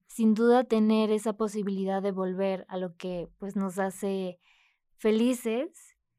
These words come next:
y nos recuerda, pues, nuestra infancia es invaluable. Aquí, pasando a otra cuestión,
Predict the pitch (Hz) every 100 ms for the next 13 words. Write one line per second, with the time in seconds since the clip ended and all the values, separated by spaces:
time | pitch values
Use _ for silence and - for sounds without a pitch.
0 | _ 208 202 202 185 190 190 202 202 196
1 | 202 202 - 185 185 175 - 214 _ 196
2 | 196 196 185 190 190 185 214 214 220 220
3 | 254 - - 196 190 185 - - 196 185
4 | 175 180 170 151 175 _ _ _ _ _
5 | _ 247 226 254 277 277 - 262 254 262
6 | 285 294 262 247 247 247 233 208 - _
7 | _ - 233 220 - - 240 240 208 214
8 | 269